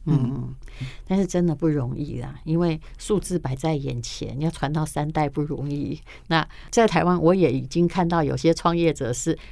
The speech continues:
Speaker 2: 不断创业、不断创业，然后就是求把它卖掉。当然，这应该不是詹姆柯林斯喜欢的那个方式。比如说像这本书里面他讲到领导风格，我就觉得很有趣哦。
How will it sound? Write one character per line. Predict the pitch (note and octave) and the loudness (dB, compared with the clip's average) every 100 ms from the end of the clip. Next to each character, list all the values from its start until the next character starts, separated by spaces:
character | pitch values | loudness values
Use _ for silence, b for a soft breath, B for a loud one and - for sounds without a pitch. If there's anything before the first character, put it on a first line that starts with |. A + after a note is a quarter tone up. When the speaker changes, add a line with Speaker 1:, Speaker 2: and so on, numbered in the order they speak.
| - | 0
Speaker 2:
不 | - | 4
断 | F3+ E3 | 6 4
创 | - D#3+ | 4 4
业、 | D#3 | 4
不 | C#3+ | 2
断 | C#3+ D3 | 0 0
创 | C#3+ - D3 | 0 0 0
业， | C#3+ D3 C3 | 2 0 0
然 | C3 | 0
后 | D3 | 0
就 | D3 D3+ | 2 0
是 | - D#3 | 2 -2
求 | - - | 0 0
把 | C#3+ C3+ | 2 0
它 | - | 0
卖 | D3+ D#3+ C#3 | 2 2 2
掉。 | C3+ D3+ A2+ F#2 B B B - | 2 2 2 -2 B B B 0
当 | G3+ | 4
然， | F#3+ F3+ B B - | 4 2 B B 0
这 | - A#3+ | 6 6
应 | G3+ G3+ | 6 6
该 | F3+ | 6
不 | - C#3+ | 4 0
是 | C#3+ - F3+ D3+ F#2+ - - - | -2 0 2 0 -2 -10 -16 0
詹 | F3 F3 | 4 4
姆 | C3+ | 2
柯 | - E3 | 4 4
林 | D3+ C#3+ | 4 0
斯 | - D#3 | -2 -2
喜 | D#3 - D3 C3 | 0 0 -2 0
欢 | - D#3 | 2 2
的 | E3 | 2
那 | D3 | 0
个 | D#3+ C3+ | 0 -2
方 | - C3 C3+ | 0 0 0
式。 | C3+ - C#3 - - b b - | -2 -2 -2 -6 -12 b b 2
比 | F#3 | 4
如 | G#3+ | 6
说 | - C#4+ | 6 4
像 | D4 B3+ | 4 4
这 | |
本 | A#3+ D3+ | 2 0
书 | F#3+ | 0
里 | F3+ | 0
面 | |
他 | F3+ | 2
讲 | G3+ C3+ D3 | 0 0 2
到 | F3 | 2
领 | D3 F3 | 2 2
导 | F3+ A2+ | 2 0
风 | - D#3+ - | 0 0 0
格， | B2+ | 0
我 | |
就 | C#3+ A#3+ | 4 4
觉 | D#3 | 4
得 | C#3 D3+ | 2 2
很 | D3+ D#3+ | 2 0
有 | E3+ - | 0 -2
趣 | - - D3+ C#3 | -6 -2 -2 -2
哦。 | G2+ | -4